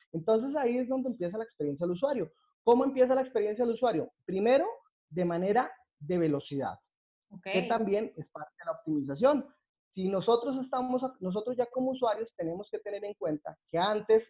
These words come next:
Speaker 1: era muy bonito cargar un video, un video, subir una foto de alta resolución, pero eso me tardaba horas en cargar, dependiendo de la velocidad del internet. Entonces, ¿qué es lo que sucede ahora? Yo como usuario, y eso lo, lo hago ya también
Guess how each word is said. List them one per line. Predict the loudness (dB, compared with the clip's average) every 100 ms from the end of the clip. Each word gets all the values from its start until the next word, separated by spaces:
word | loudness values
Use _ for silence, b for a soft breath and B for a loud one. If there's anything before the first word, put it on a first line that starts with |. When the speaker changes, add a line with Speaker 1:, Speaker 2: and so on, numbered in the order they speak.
| _
Speaker 1:
era | -2 -2
muy | -2
bonito | -4 -4 -6 -8
cargar | -6 -2 -2
un | -2 0
video, | 2 4 2 2 0 0 -4 -10
un | -4
video, | 0 0 2 -2 -4
subir | -4 -4
una | -2 -4 0
foto | 0 0 2
de | 2
alta | 2 -2
resolución, | -4 -4 -6 -4 -4 -6 _ _
pero | 2 4 6
eso | 4 2 -4
me | -6
tardaba | -6 -2 0 0 2
horas | 2 0 -6
en | -12
cargar, | -12 -12 0 0 0 -4 _
dependiendo | -6 -4 -2 -2 0 0
de | 2
la | 2
velocidad | -2 -6 -8 -8
del | -6
internet. | -8 -10 -14 -18 _ _ _ _ _ _ -4
Entonces, | -2 4 4 4 -2 0
¿qué | 0
es |
lo | 2
que | 0 -2
sucede | 2 6 6
ahora? | 6 6 2 -2 -8
Yo | 0 4 4
como | 2 -2
usuario, | 0 0 0 -2
y | -8
eso | -6 -2
lo, | 0 0
lo | 0 0
hago | 0 -2
ya | 0 -2
también | -4 -6 -6 -6